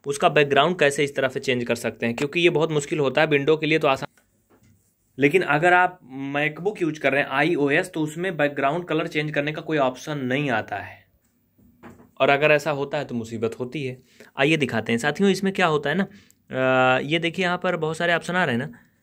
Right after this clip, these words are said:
जहाँ पे आप सोर्स में ऐड करते हो, तो इसमें एक कलर सोर्स होता है, मुझे समझ में आया बहुत समय बाद, ये इसी में मिलता है ना कलर सोर्स। कलर सोर्स हमें ऐड करना होता है और इसकी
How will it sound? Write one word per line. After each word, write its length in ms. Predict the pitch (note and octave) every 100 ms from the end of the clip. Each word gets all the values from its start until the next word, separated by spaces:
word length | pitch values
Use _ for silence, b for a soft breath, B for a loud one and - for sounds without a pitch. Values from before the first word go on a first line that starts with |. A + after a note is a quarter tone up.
| B
जहाँ 120 | C#3 D3
पे 80 |
आप 100 | D#3 D3+
सोर्स 360 | - D#3 D#3
में 100 | C#3+
ऐड 140 | C3+ B2
करते 280 | A#2+ G#2+
हो, 80 | A#2+ D#3+ B B B
तो 40 | D3+
इसमें 200 | D#3 G3+
एक 160 | G#3
कलर 220 | G#3 E3+ F#3+
सोर्स 320 | - A#2+ A#2
होता 220 | A2 G#2+
है, 60 | A2
मुझे 180 | A#2+ C3
समझ 240 | C#3+ C3+
में 100 | C3
आया 100 | B2+
बहुत 240 | B2+ B2 B2+
समय 200 | B2 A#2+
बाद, 320 | C#3 A#2+ - - _ _ -
ये 160 | C3 A#2+ G#2+
इसी 220 | A#2+ A#2 C#3
में 120 | C3
मिलता 300 | B2+ B2 D3
है 60 |
ना 100 | F#3+ G#3
कलर 300 | C3+ B2+ A#2+
सोर्स। 380 | A#2 G#2 - - b b b b
कलर 200 | C#3+ E3 F#3+
सोर्स 280 | F3 F3
हमें 160 | E3+ D#3+
ऐड 120 | D#3
करना 240 | D#3 C#3 C3+
होता 260 | B2 B2
है 80 | E3+
और 120 | F#3+
इसकी 300 | E3 - F#3+